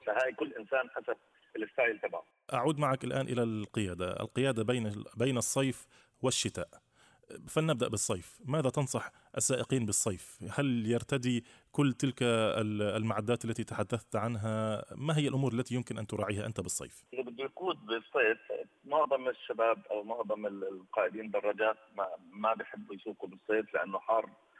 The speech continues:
Speaker 1: والدراجة أصلًا فيها حرارة، فبفضل إنه يخليها للموسم. الموسم ببلش من شهر تسعة أو شهر عشرة لشهر أربعة أو خمسة.
Speaker 2: هذا في الخليج طبعًا.
Speaker 1: طبعًا بالخليج. آه، باقي الدول لا، لازم حتى بالصيف البني آدم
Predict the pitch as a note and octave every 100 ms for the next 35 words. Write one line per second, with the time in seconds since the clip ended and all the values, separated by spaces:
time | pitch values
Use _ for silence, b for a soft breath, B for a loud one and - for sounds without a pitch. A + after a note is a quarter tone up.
0 | B - A2+ G#2 A2 A#2+ G#2+ A#2+ - G2
1 | - G#2+ - G#2 G2+ G2+ G#2 - G2 G2
2 | B2+ A2+ G2 G#2 A2 G#2 G2+ - A2 A2+
3 | G#2+ G#2 G#2 G2 G#2 G2 - - _ b
4 | b _ A2+ A2+ A2 G#2 G2 G#2+ G#2 -
5 | G2 G2+ F#2+ - A#2 - G#2 F#2 - G2
6 | G2 G#2+ - A2 G#2+ G#2+ G#2+ G#2 G2+ -
7 | F#2+ G2 G#2 F#2+ F#2 F#2 - F#2+ F2 _
8 | B2 C3 A#2+ A#2 C3 B2+ G#2 F#2+ E2+ D#2+
9 | - B2 A2 G2 - - F#2 - - C3+
10 | C3 G2+ D#3+ F3 - D#3+ E3+ E3+ E3 D#3+
11 | - B2 C#3+ C3 A2+ - F3+ E3+ C#3+ B2
12 | - A#2+ - F#2+ F#2 G#2 G#2 A#2 G#2